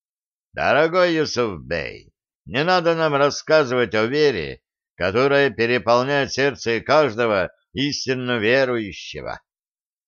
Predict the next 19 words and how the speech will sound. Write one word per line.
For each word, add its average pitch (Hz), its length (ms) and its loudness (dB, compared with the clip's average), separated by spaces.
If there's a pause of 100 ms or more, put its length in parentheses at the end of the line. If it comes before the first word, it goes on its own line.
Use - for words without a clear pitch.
В 107 140 -8
голосе 113 320 2
генерала 107 480 2
слышалась 92 580 -4 (220)
неприкрытая 107 800 -4
издёвка. 95 640 -8 (840)
«Да 104 180 2
и 156 140 4
потом, 170 720 -2 (300)
вы 139 220 0
не 160 140 0
храбрых, 151 800 0 (280)
но 131 260 2
тупых 131 640 -2
мюридов 123 800 -2
с - 120 -16
Кавказских 120 800 -2
гор 135 200 0
охмуряете. 110 920 -4